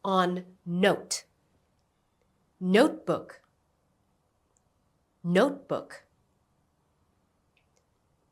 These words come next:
Umbrella. Umbrella. Do you hear the stress? It's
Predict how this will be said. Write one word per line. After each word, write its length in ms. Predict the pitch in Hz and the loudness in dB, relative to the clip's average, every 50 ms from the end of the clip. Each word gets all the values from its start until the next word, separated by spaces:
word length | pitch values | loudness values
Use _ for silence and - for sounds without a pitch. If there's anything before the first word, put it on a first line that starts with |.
| _ - | _ -6
Umbrella. 760 | 185 175 175 170 165 - 214 233 254 226 170 131 117 131 - - _ _ _ _ _ _ _ _ _ _ _ _ _ _ _ _ _ _ _ _ _ _ _ _ _ _ _ _ _ _ _ _ _ _ _ _ _ _ _ _ _ _ | -4 -2 -2 -2 -2 4 8 8 8 8 8 4 2 -2 -8 -18 _ _ _ _ _ _ _ _ _ _ _ _ _ _ _ _ _ _ _ _ _ _ _ _ _ _ _ _ _ _ _ _ _ _ _ _ _ _ _ _ _ _
Umbrella. 680 | - 180 180 170 147 147 160 190 285 285 160 127 - - - _ _ _ _ _ _ _ _ _ _ _ _ _ _ _ _ _ _ _ _ _ _ _ _ _ _ _ _ _ _ _ - | -6 -4 -4 -4 -4 0 2 4 4 4 4 0 -4 -8 -16 _ _ _ _ _ _ _ _ _ _ _ _ _ _ _ _ _ _ _ _ _ _ _ _ _ _ _ _ _ _ _ -12
Do 120 | 190 202 311 | -6 -4 -2
you 180 | 539 571 523 - | 0 0 0 0
hear 220 | - 269 262 269 269 | 2 4 6 6 6
the 100 | 208 202 | 6 4
stress? 720 | - - - - 180 170 156 156 151 - - - - - _ _ _ _ _ _ _ _ _ _ _ _ _ _ _ _ _ - | 0 -2 -2 0 0 2 2 0 0 -4 -4 -4 -6 -8 _ _ _ _ _ _ _ _ _ _ _ _ _ _ _ _ _ -6
It's 240 | 180 180 180 - | -6 -4 -4 -4